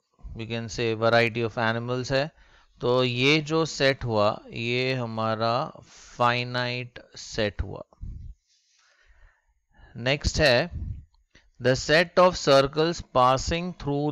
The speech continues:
the origin। तो ये अगर हमारा ओरिजिन पॉइंट है ज़ीरो, ज़ीरो, तो इसमें से हम इनफाइनाइट सर्कल्स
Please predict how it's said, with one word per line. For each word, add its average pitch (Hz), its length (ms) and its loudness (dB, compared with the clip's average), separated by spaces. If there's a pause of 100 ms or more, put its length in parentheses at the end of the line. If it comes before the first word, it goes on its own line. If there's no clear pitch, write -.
the 139 160 8 (300)
origin। 101 420 -2 (1300)
तो 120 140 0 (1600)
ये 120 140 -4
अगर 123 280 0
हमारा 127 360 2
ओरिजिन 123 580 0
पॉइंट 123 400 -4
है 127 420 0 (560)
ज़ीरो, 110 560 -4
ज़ीरो, 110 640 -6
तो 120 120 -6
इसमें 139 420 -4
से 147 260 -4
हम 135 460 -4 (580)
इनफाइनाइट 147 760 0
सर्कल्स 120 440 -2